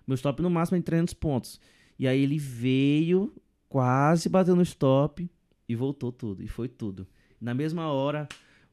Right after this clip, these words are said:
qua-, meu take tava em mil pontos,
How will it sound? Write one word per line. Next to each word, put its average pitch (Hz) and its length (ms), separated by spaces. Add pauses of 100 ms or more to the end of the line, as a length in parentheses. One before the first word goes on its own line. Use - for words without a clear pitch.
qua-, 139 260
meu 160 360
take 190 280
tava 170 240
em 170 60
mil 185 160
pontos, 196 720